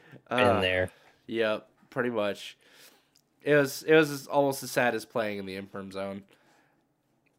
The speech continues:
Speaker 2: Almost as sad.
Speaker 1: Almost. Uh,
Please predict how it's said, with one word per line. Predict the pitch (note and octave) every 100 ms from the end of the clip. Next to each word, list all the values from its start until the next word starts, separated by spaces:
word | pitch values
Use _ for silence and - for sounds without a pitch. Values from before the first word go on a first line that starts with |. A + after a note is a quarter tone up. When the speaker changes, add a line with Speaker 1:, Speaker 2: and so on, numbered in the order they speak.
| G3+ D3+ -
Speaker 2:
Almost | A2 G#2 F#2 F2+ -
as | F#2+
sad. | - F#2 F#2 G#2 -
Speaker 1:
Almost. | - - - - - - _ _ - - _ _ _ _ -
Uh, | B2 A#2+ G#2